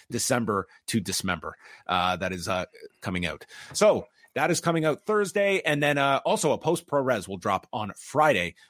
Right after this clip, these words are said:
with Karen Peterson and W H Park. So all of that can be found. Multiple bonus shows this week, post wrestling cafe dot com. Catch up on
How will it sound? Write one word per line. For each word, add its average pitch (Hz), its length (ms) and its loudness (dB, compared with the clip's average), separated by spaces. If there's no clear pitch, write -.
with 101 180 -4
Karen 101 220 -4
Peterson 92 480 -6
and 87 160 -12
W 92 260 -2
H 85 200 -8
Park. 80 280 -4
So - 180 -4
all 135 220 0
of 113 60 -2
that 117 160 0
can 110 100 -8
be 104 60 -4
found. 104 340 -2
Multiple 143 460 2
bonus 123 300 2
shows 113 240 -2
this 107 160 -8
week, 107 240 -6
post 165 280 2
wrestling 127 380 0
cafe 135 360 0
dot 107 240 0
com. 107 340 -4
Catch 147 220 0
up 143 160 0
on 117 160 0